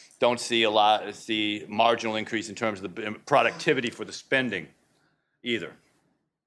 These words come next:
I wanna just raise a, moving away from sort of the, the numbers of this, I wanna also look a little bit at what people think about poverty and about welfare system, about welfare reform.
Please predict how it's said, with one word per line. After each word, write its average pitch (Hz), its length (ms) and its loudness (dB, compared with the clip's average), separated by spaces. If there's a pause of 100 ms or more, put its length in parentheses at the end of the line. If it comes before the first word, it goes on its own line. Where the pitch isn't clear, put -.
(760)
I - 80 0
wanna 254 380 2 (300)
just 196 180 -6
raise 180 140 2
a, 151 80 -2 (340)
moving 160 260 -2
away 139 200 4
from 123 140 -6
sort 131 200 0
of 98 180 -12
the, 117 140 -2
the 104 80 -8
numbers 127 460 2
of 104 100 -6
this, 104 160 -4
I 135 60 2
wanna 170 240 2
also 160 340 2 (160)
look 127 160 -4
a 120 60 0
little 120 160 0
bit 110 120 -4
at 104 60 -4
what 104 180 -2
people 117 220 -12
think 127 400 -4 (960)
about 92 560 0 (340)
poverty 104 520 2
and 90 80 -6
about 87 520 -2
welfare 107 380 2
system, 98 420 -8
about 85 240 -4
welfare 98 300 0
reform. 95 460 -4